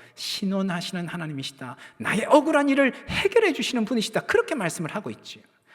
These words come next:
하나님이 내 눈에서 고통의 눈물을 닦아주신다고 하는 그 믿음이 있는 것이지요. 그런 믿음이 우리에게 있을 때에 비로소 인내하고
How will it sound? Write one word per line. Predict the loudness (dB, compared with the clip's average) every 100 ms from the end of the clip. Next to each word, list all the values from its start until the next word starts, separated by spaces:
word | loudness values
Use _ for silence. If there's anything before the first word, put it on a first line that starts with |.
| -20 -18
하나님이 | -2 2 6
내 | 10 10
눈에서 | 10 10 12 12 12 10 2 6
고통의 | 10 10 8 8
눈물을 | 8 10 8 6
닦아주신다고 | 2 6 4 4 4 6
하는 | 6 4
그 | 4
믿음이 | 6 6 6 4
있는 | 4 2
것이지요. | 0 -4 -10 -18 -20 -20 _ _ _ _ _ _ _ _
그런 | -10 -8 -4
믿음이 | -4 -4 -6
우리에게 | -6 -6 -6
있을 | -6 -12
때에 | -12 -14 -14 -20 _ _ _ _ _ _ _ _ _ _ _
비로소 | -12 -12 -14 -16 -18 -20 _ _
인내하고 | -14 -12 -14 -16 -14 -12